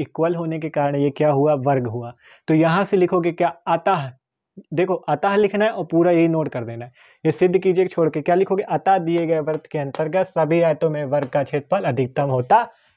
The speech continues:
है। थ्योरी नीचे इतना जरूर लिख देना, क्या लिखोगे? अतः दिए गए वृत्त के अंतर्गत सभी आयतों में वर्ग का क्षेत्रफल अधिकतम होता है, केवल अतः लगाना है, पूरा ये नोट कर देना है, ठीक है। तो देख सकते हो भैया क्वेश्चन थोड़ा बड़ा था ना, लेकिन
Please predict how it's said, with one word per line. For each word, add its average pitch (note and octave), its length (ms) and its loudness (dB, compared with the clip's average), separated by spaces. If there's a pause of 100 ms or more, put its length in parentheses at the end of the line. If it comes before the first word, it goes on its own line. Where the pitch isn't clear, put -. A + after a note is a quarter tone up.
(160)
है। C#3 280 -4 (300)
थ्योरी F3 280 4
नीचे F#3+ 240 -2
इतना F#3 320 -4
जरूर E3 220 0
लिख F3 160 -4
देना, F3+ 200 -6
क्या D#3+ 180 -4
लिखोगे? E3+ 400 -2 (360)
अतः E3+ 360 2 (140)
दिए F3 320 4
गए F#3 160 0
वृत्त E3+ 340 -4
के D#3 160 -4
अंतर्गत E3+ 480 -2
सभी E3 380 2
आयतों D3 280 -2
में D#3+ 140 -2
वर्ग C#3 180 -2
का D3 120 -4
क्षेत्रफल D#3 420 -4
अधिकतम C3+ 400 -4
होता C3+ 200 0
है, C#3 40 -2
केवल E3 200 2
अतः D#3+ 220 0
लगाना F3 320 0
है, G3+ 100 -2
पूरा D3 180 0
ये C#3+ 100 0
नोट C3+ 200 -2
कर A#2 160 -10
देना A2+ 200 -10
है, B2+ 60 -18
ठीक D3 220 -2
है। F#3 120 -2 (580)
तो E3 100 4
देख E3 220 2
सकते F3 260 0
हो E3 60 2
भैया E3 240 2 (140)
क्वेश्चन C#3+ 300 -6
थोड़ा D#3 180 0
बड़ा C#3 220 0
था D3+ 140 -6
ना, F#3+ 140 -6 (280)
लेकिन C#3+ 280 -2